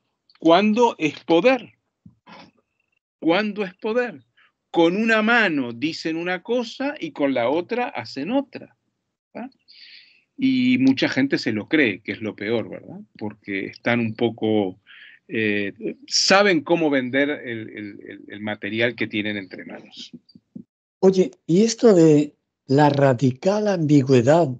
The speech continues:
Speaker 2: del mundo indígena nasa? ¿Qué
Speaker 1: <laughs>
Speaker 2: significa?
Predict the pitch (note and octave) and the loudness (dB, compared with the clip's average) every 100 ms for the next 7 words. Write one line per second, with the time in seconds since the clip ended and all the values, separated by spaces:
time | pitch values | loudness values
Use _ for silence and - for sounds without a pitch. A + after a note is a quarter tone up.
0 | _ G#2 B2 A#2 C#3 F3 C#3 B2+ A#2 B2 | _ 0 2 4 4 6 4 4 4 2
1 | C#3 - C#3 A2+ G2+ A#2+ D#3 - A3+ A3+ | 0 0 0 2 2 2 0 -2 -6 -8
2 | _ _ _ _ _ F#3+ F#3 F#3+ B2+ - | _ _ _ _ _ -2 0 2 2 0
3 | - G#2 - F2 | -4 -6 -6 -10